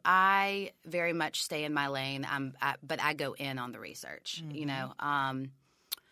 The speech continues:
Speaker 1: because there's so many different moving parts within the fashion industry. I mean,
Speaker 2: Mm-hmm.
Speaker 1: ultimately, it's the creative industry, but there's also art, architecture,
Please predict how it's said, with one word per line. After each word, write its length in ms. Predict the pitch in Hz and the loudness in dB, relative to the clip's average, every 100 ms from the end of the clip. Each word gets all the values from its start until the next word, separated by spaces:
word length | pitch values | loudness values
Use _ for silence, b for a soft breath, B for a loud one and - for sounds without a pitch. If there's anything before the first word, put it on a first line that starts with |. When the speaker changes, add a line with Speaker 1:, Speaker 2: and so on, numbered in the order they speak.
| B B B _ - | B B B _ -6
Speaker 1:
because 240 | 190 190 | -4 -2
there's 200 | 202 180 | -2 0
so 220 | - - 180 | 2 2 2
many 280 | 190 185 | 0 -2
different 420 | 151 156 - 165 143 | -2 -4 -2 -4 -2
moving 380 | 151 147 143 | -2 -2 -4
parts 420 | 131 135 135 - 143 | -4 -6 -6 -8 -12
within 240 | 143 160 | -8 -6
the 80 | 156 | -4
fashion 420 | 156 156 - 165 | -2 -2 -4 -4
industry. 480 | 165 165 - 170 170 | -4 -6 -8 -8 -6
I 60 | |
mean, 140 | 147 135 | -4 -4
Speaker 2:
Mm-hmm. 80 | 147 | -6
Speaker 1:
ultimately, 480 | 147 160 135 143 | -6 -6 -4 -6
it's 140 | 123 - | -8 -10
the 60 | |
creative 440 | - - 139 117 90 | -12 -6 -4 -4 -10
industry, 560 | 92 - - 98 90 95 | -12 -8 -8 -8 -10 -12
but 120 | 135 | -10
there's 200 | 143 135 | -10 -8
also 420 | 139 135 139 131 - | -8 -8 -8 -6 0
art, 360 | 180 143 - - | 0 0 -6 -8
architecture, 800 | 165 170 165 - - - 76 - | -6 -4 -8 -10 -10 -10 -10 -12